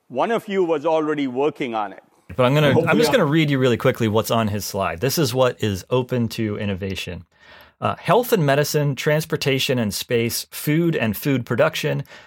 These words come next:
Speaker 2: manufacturing and construction, financial services, energy, water, and climate, which is, uh, everything, right? Like, it's, it's, uh, uh, the,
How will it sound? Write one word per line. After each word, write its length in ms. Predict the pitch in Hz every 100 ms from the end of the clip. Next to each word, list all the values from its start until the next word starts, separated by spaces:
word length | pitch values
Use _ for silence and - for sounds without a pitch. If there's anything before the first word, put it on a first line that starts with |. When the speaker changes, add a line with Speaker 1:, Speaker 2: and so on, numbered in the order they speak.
| _
Speaker 2:
manufacturing 840 | 120 143 151 - 131 131 139 127
and 100 | 110
construction, 680 | 104 101 - 131 - 127 120
financial 520 | - 110 120 139 135
services, 680 | - 120 113 110 123 117 110 - _ _
energy, 580 | 123 139 139 139 135 123
water, 540 | 104 104 101 113 113
and 260 | - 104 92
climate, 520 | - 101 95 85 73 - - - -
which 220 | 147 -
is, 340 | 151 147 117
uh, 260 | 120 113 107
everything, 540 | 151 131 104 - - - -
right? 200 | 117 123
Like, 160 | 117
it's, 220 | 135 117
it's, 360 | - 120 101 -
uh, 360 | 110 107 101 -
uh, 520 | 104 98 95 - 104 -
the, 380 | 113 107 123